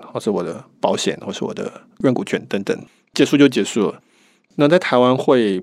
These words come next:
比较多人际关系、人情上面的一些东西，然后我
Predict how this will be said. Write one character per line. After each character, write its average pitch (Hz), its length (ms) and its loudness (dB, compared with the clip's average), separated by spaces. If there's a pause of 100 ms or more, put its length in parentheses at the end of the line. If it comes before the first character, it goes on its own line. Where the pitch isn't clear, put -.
(100)
比 120 120 -2
较 127 200 4
多 113 680 4
人 113 140 2
际 123 100 0
关 117 160 2
系、 110 200 -4
人 110 180 0
情 117 160 -4
上 123 140 0
面 107 140 -2
的 92 140 -4
一 98 40 -12
些 - 120 -8
东 90 220 -8
西， - 120 -10
然 127 80 -4
后 131 80 -2
我 104 160 0